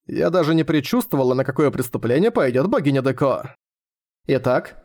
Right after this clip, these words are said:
я увидел Тихоня Деко, разгуливающую по улице в школьном купальнике,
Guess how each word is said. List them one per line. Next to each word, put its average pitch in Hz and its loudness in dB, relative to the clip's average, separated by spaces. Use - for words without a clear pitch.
я 135 2
увидел 185 2
Тихоня 139 0
Деко, 127 0
разгуливающую 160 2
по 131 0
улице 147 2
в 117 -6
школьном 131 -2
купальнике, 151 0